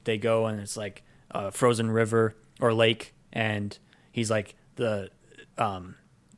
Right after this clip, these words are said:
they must have been," tr-, and there's deviants all over the lake walking on the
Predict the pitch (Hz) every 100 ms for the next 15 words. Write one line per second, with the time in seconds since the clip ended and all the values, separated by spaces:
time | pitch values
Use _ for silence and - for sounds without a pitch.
0 | _ _ _ - 120 123 127 123 117 -
1 | - 127 120 107 - 123 117 117 107 107
2 | 101 101 92 - _ - _ _ - 107
3 | 113 104 104